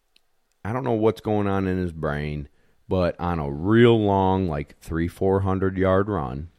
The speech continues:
which is stupid. I mean, I get it. It's freaking hard and far. When he's, like, he'll hit the first pond, good. He'll get out and run, and he'll hit that second pond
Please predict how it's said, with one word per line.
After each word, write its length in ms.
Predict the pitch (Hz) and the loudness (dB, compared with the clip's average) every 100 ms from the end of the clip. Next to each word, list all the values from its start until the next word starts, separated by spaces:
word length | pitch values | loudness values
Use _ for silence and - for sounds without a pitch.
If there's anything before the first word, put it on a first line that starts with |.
| - | -6
which 220 | 92 98 | -4 -2
is 280 | 101 87 - | -2 -4 -14
stupid. 580 | - - 117 - 73 - _ - | -16 -6 -4 -4 -10 -16 _ -8
I 40 | |
mean, 140 | 87 92 | -4 -4
I 100 | 104 | -4
get 260 | 95 92 | -2 -2
it. 120 | - - | -2 -12
It's 160 | - - - | -18 -12 -6
freaking 280 | 117 71 67 | -6 -6 -12
hard 480 | - 90 90 80 - | -4 0 0 -2 -8
and 120 | 69 | -12
far. 500 | - 71 57 - - _ _ _ _ _ - - | -8 -6 -6 -12 -18 _ _ _ _ _ -20 -8
When 180 | 82 | -6
he's, 320 | 82 113 113 - _ | -2 -4 -6 -14 _
like, 160 | 85 80 | -6 -4
he'll 160 | 113 107 | -2 0
hit 180 | 110 | -2
the 80 | 85 | -4
first 280 | - 90 87 | -4 -4 -4
pond, 400 | 92 87 87 82 _ _ - _ _ - | -6 -6 -6 -8 _ _ -20 _ _ -10
good. 300 | 73 53 - _ _ _ _ | -10 -10 -16 _ _ _ _
He'll 180 | 104 | -4
get 160 | 104 95 | -2 0
out 260 | 87 92 - | 0 0 -2
and 200 | 73 76 | -6 -4
run, 340 | 90 98 110 _ _ _ - | -2 -4 -6 _ _ _ -14
and 80 | 80 | -8
he'll 160 | 101 | -4
hit 180 | 120 113 | -4 -2
that 180 | 95 - | -4 -4
second 300 | 98 98 82 | -6 -6 -6
pond 380 | 98 98 95 | -4 -4 -4